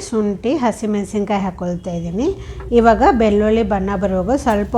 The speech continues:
ಹುರ್ಕೊಳ್ಬೇಕಾಗತ್ತೆ. ಸ-, ಹೈ, ಹೆಚ್ಚಿನ ಉರಿಯಲ್ಲಿ ಇಟ್ಕೊಂಡು ಹುರ್ಕೊಳ್ಬೇಕು.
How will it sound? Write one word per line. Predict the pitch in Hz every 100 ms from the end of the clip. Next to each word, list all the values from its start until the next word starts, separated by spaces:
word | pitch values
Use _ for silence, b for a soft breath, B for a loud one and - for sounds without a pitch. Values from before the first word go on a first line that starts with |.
| 208
ಹುರ್ಕೊಳ್ಬೇಕಾಗತ್ತೆ. | 185 - 196 190 180 175 170 165 165 - 233 359 302
ಸ-, | 226 196
ಹೈ, | 208 202 208
ಹೆಚ್ಚಿನ | 208 202 226 214
ಉರಿಯಲ್ಲಿ | 202 196 190
ಇಟ್ಕೊಂಡು | 185 - 190 220 370 B B B -
ಹುರ್ಕೊಳ್ಬೇಕು. | 226 - 220 196 180 175 -